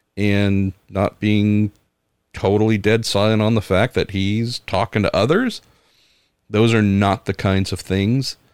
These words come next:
that a Arrow McLaren S P, in particular the McLaren Racing side, J J,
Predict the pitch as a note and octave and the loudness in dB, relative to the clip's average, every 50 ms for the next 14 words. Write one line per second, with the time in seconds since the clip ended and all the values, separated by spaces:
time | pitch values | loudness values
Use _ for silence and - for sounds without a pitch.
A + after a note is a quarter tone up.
0 | _ _ _ _ _ G2 F2+ F#2+ F#2 F2+ F2 F2 - - - - - F2 F#2 F#2 | _ _ _ _ _ -6 -2 0 0 2 2 0 -2 -4 -10 -6 -2 -2 0 0
1 | F2+ F2 F2 - F2+ G2 G2 G2 G2 F#2 - - - G2+ F#2 F2+ F#2 F2+ E2 - | 0 -2 -2 -2 0 0 0 0 0 -2 -4 -4 -4 -2 0 0 0 -2 -2 -2
2 | E2+ D#2+ - - - - - G#2+ G#2 G2+ G2 - F2+ F#2 F2+ - G2+ - - - | -4 -4 -4 -8 -10 -6 -2 -2 0 0 -2 -2 -4 -6 -4 -6 -10 -8 -4 -6
3 | G#2 - - G2 F#2+ F#2+ F2 E2+ E2+ E2+ - - G2 F#2+ F2 D#2+ D#2+ E2+ F2 F#2+ | -4 -4 -2 -2 -2 -2 -2 -4 -6 -6 -4 -2 -2 -2 0 -2 -2 -2 -2 -2
4 | A#2 - - B2+ B2 A#2 - - A#2 A#2+ B2 B2 A#2 - A#2+ A#2+ A#2+ A#2+ B2+ B2 | -2 -2 -2 0 0 0 0 0 0 0 0 -2 -2 -2 -2 -2 -2 -2 -4 -4
5 | B2 B2+ C3 | -4 -6 -8